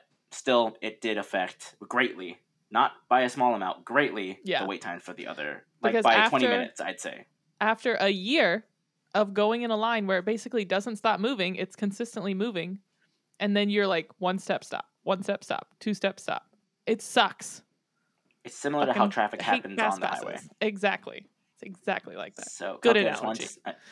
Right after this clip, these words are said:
Speaker 1: I, I, I was <laughs> going to say that you're right, and I wanted to, I'm never, I'm, I never thought you were wrong, but I was also like, "Eh, maybe."
Speaker 2: You didn't feel
Speaker 1: But
Speaker 2: as strongly about it as I
Speaker 1: <laughs>
Speaker 2: did.
Speaker 1: Yeah, now I feel very passionate.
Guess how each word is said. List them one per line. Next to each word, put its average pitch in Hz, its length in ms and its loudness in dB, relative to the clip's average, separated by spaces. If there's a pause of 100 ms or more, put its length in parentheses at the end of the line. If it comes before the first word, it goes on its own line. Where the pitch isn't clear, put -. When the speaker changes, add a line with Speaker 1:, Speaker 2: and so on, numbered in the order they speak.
(120)
Speaker 1:
I, 117 60 0
I, - 100 -4 (640)
I - 80 0
was 113 120 -2
<laughs> - 20 -8
going 139 180 -2
to 143 60 -4
say 135 260 2
that 117 120 -2
you're 104 120 -2
right, 143 220 2
and 101 100 -4
I - 60 0
wanted 101 220 -4
to, 95 220 -10 (160)
I'm 104 120 -6
never, 120 380 2 (340)
I'm, 110 180 -6 (120)
I 113 100 4
never 175 160 4
thought 151 160 6
you 147 60 2
were 127 100 6
wrong, 101 380 6 (420)
but 113 100 6
I 107 80 8
was 113 160 4
also 110 260 4
like, 98 260 2 (120)
"Eh, 135 220 4 (140)
maybe." 113 280 2
Speaker 2:
You 90 100 -4
didn't 233 220 -6
feel 233 240 2
Speaker 1:
But 202 80 6
Speaker 2:
as 196 80 0
strongly 180 380 2
about 175 200 0
it 175 80 0
as 185 120 6
I 175 120 4
Speaker 1:
<laughs> - 40 -4
Speaker 2:
did. 220 220 6
Speaker 1:
Yeah, 160 140 6 (260)
now 139 220 10
I 147 80 8
feel 143 240 4
very 113 220 2
passionate. - 460 -8